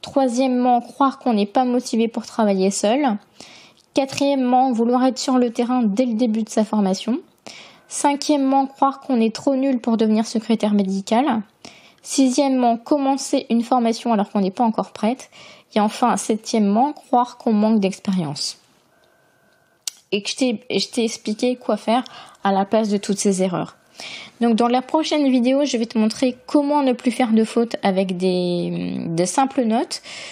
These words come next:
des fiches outils, des mémos faciles à retenir et des exercices très simples à réaliser.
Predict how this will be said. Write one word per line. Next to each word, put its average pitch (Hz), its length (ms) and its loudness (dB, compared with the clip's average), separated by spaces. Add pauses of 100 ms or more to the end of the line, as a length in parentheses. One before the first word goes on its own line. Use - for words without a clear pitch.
(160)
des 214 120 4
fiches - 320 0
outils, 302 320 2
des 254 140 4
mémos 220 320 4
faciles 247 400 0
à 226 120 2
retenir 247 360 0 (180)
et 214 120 2
des 202 200 2
exercices 208 480 -2
très 254 200 -2
simples 254 280 -4
à 254 40 0
réaliser. 208 500 0